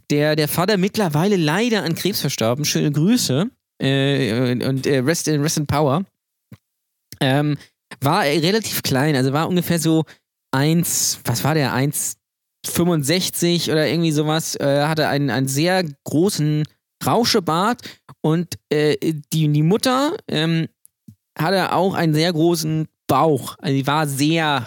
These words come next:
groß, sehr große Frau, ja. Ähm, sehr, sehr, sehr, sehr große Frau und auch sehr, sehr, äh, einnehmend, was den Platz angeht. So, und, äh, da gab's halt dann Bilder von denen,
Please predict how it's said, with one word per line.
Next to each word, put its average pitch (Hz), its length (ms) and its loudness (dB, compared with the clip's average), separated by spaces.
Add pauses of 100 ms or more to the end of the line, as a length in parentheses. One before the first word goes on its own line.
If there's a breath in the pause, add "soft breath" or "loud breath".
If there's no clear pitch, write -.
(160)
groß, 147 640 -2 (100)
sehr 131 240 -2
große 175 440 0
Frau, 147 500 0 (160)
ja. 185 220 0 (680 loud breath)
Ähm, 151 480 0
sehr, 185 280 2
sehr, 151 220 -2
sehr, 190 360 0
sehr 160 120 2
große 135 320 -2
Frau 110 400 0
und 139 140 0
auch 135 180 0
sehr, 165 600 0 (120)
sehr, 151 480 0
äh, 139 360 0 (120)
einnehmend, 170 880 2 (680)
was 127 120 -4
den 123 80 -2
Platz 170 280 -2
angeht. 95 380 -6 (480 loud breath)
So, 131 220 2 (320 loud breath)
und, 143 240 0
äh, 139 140 4
da 160 140 2
gab's 247 240 0
halt 226 160 2
dann 175 200 0
Bilder 247 420 2
von 208 320 -2
denen, 208 600 0